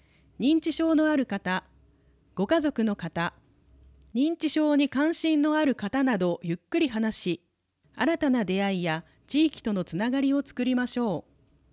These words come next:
時、六月二十六日金曜、十四時から。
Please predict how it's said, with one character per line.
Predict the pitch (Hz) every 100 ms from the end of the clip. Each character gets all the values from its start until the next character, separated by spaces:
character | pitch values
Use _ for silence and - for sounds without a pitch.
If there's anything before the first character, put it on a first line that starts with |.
| _ _ _ _ _ _ -
時、 | 214 - 240 247 _ _ _ _ _ -
六 | 180 202 302
月 | 311 302
二 | 285 320
十 | 269 240
六 | 160 -
日 | 220 220 - 208 -
金 | - 269 285
曜、 | 277 214 139 _ _ _ _
十 | 160 254 277
四 | 269
時 | 262
か | 233 185
ら。 | 170